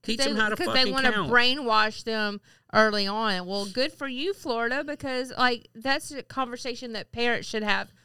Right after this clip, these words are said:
Speaker 2: with their children, going back to the white privilege shit and conversations. You know, schools does not, do not need to be telling these young kids, um, about this because, first of all, they don't know what that is.
Speaker 1: To cancel,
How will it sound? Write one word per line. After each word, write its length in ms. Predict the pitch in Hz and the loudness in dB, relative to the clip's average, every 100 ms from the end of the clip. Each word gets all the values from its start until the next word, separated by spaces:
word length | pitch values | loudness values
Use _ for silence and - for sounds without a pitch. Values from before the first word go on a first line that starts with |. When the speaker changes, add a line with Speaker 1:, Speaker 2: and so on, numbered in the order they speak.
| _ | _
Speaker 2:
with 140 | 208 208 | -4 -2
their 160 | 202 | -2
children, 440 | 196 - 202 175 170 | 0 0 2 0 -2
going 300 | 170 185 185 | -2 -2 2
back 240 | 175 - | 2 2
to 140 | - 185 | -6 -6
the 120 | 175 | -6
white 360 | 170 180 190 - | -2 -2 -2 -8
privilege 600 | - 185 165 170 165 - - _ _ | -8 -8 -6 -6 -6 -8 -10 _ _
shit 400 | - - 170 170 - _ _ _ - | -10 -2 -2 -2 -12 _ _ _ -8
and 100 | 180 | -2
conversations. 960 | 190 185 170 190 220 - 139 147 - - _ _ 196 | 0 0 -4 -6 -6 -6 -8 -8 -12 -18 _ _ -4
You 140 | 196 | -4
know, 320 | 185 175 180 | -2 -6 -8
schools 400 | 196 - 277 285 | -10 -6 -6 -6
does 160 | 247 220 | -4 -2
not, 280 | 233 - 208 | -2 -4 -2
do 160 | 233 | -2
not 220 | 233 226 | 0 -2
need 80 | 226 | -2
to 80 | 233 | -10
be 100 | 208 | -10
telling 340 | 214 220 214 202 | -10 -8 -6 -6
these 160 | 190 | -6
young 180 | 185 175 | -6 -6
kids, 600 | - 175 165 151 - - _ _ _ _ _ _ | -4 -2 -2 -4 -8 -16 _ _ _ _ _ _
um, 320 | 175 175 160 | -2 0 -2
about 380 | - 190 196 233 | -4 -2 -2 -2
this 180 | 202 202 | -8 -8
because, 340 | - 240 262 | -6 -4 -6
first 300 | - 294 359 | -4 -6 -6
of 80 | 302 | -2
all, 140 | 277 262 | 0 2
they 200 | 311 381 | 0 0
don't 220 | 427 311 | -2 -4
know 220 | 285 285 | -2 -2
what 380 | 302 277 285 269 | -2 -2 -2 0
that 240 | 254 254 262 | 2 2 0
is. 800 | 339 415 427 262 185 - - - | -2 0 2 2 2 -2 -8 -10
Speaker 1:
To 100 | - | -10
cancel, 760 | 143 - 139 139 - 127 120 - | -10 -4 -4 -4 -6 -6 -6 -10